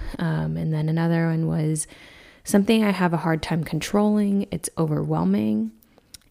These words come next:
And another one was a physical response,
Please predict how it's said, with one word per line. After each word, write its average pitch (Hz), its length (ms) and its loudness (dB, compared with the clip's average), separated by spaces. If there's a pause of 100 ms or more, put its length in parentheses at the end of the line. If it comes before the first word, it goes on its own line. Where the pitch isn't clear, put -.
And 160 120 0
another 165 340 2
one 165 300 2
was 147 480 0
a 160 100 -2
physical 196 420 0
response, 156 840 0